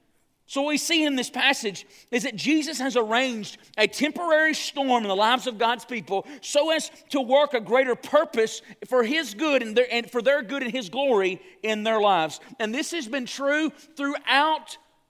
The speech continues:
the scripture in the lives of God's people. We see God using storms to bring people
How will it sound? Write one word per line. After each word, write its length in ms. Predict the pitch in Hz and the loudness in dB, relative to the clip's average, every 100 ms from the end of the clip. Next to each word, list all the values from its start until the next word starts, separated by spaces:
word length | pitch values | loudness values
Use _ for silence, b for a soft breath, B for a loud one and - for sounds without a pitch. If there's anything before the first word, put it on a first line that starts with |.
| _ _ | _ _
the 80 | 226 | -8
scripture 560 | - 254 285 - 214 208 | -8 -4 -4 -6 -4 -4
in 100 | 202 | 0
the 80 | |
lives 260 | 202 202 175 | 0 0 -2
of 80 | 180 | -4
God's 280 | 208 214 - | -2 -2 -4
people. 280 | 269 226 | -8 -4
We 120 | 214 277 | -4 -4
see 180 | - | -6
God 260 | 240 269 285 | 0 2 2
using 320 | 277 302 254 | 0 -4 -4
storms 800 | 233 - 311 311 214 180 208 - - b b - | -10 -10 -6 0 0 0 -6 -14 -18 b b -2
to 100 | 214 | -2
bring 400 | 165 277 302 233 | 0 0 0 -4
people 680 | 240 214 196 202 233 226 | -6 -4 0 2 2 -2